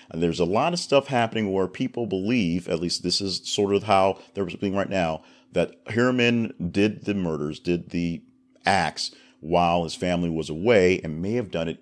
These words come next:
in the house where they lived, uh, because the family was away long enough to, to get away with it. Uh, from that, it seems like his wife is not quite happy what's going on, extremely fed up and doesn't want to be a part of this,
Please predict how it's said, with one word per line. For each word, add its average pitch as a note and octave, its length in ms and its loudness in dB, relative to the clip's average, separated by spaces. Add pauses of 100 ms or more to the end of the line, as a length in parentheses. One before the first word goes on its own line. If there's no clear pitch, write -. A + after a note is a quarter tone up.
in E2 500 -4
the D#2+ 140 -4
house F2 500 -4
where D#2+ 160 -6
they D2 100 -6
lived, F2+ 460 0 (320)
uh, E2 180 0
because D#2 380 -4
the - 60 -16
family D2 300 -10
was D2+ 140 -12
away E2+ 200 -2
long D#2 260 -6
enough D2+ 180 -12
to, D2 220 -10
to D2 240 -10
get D2 220 -12
away D#2+ 260 0
with D2+ 240 -6
it. - 160 -16 (320)
Uh, D2 240 -2
from F2+ 300 0
that, E2+ 260 0
it E2 60 -18
seems D#2+ 260 -8
like D#2 140 -6
his C#2+ 120 -14
wife D#2 300 -8
is - 240 -12 (100)
not D2+ 360 -8
quite D2+ 260 -8
happy C#2+ 280 -12
what's C#2+ 180 -14
going D2 240 -14
on, C#2+ 180 -12
extremely D2+ 340 -12
fed D#2 220 -10
up D#2 120 -10
and D2+ 80 -14
doesn't D#2 200 -12
want D2 120 -14
to - 60 -16
be D#2 60 -14
a - 20 -20
part F#2+ 220 -4
of E2 80 -4
this, D2+ 240 -8